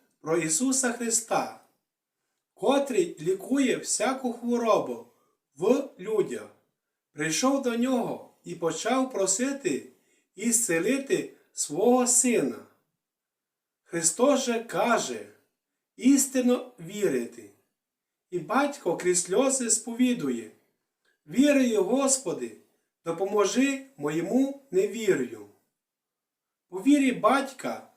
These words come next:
Господь зцілює його сина, вигнавши з нього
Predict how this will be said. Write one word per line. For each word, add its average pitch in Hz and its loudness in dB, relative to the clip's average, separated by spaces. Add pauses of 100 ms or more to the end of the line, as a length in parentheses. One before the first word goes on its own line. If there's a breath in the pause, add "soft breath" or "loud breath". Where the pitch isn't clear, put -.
(200)
Господь 226 0
зцілює 240 0 (120)
його 165 0
сина, 180 0 (720)
вигнавши 220 2
з 170 -2
нього 226 -2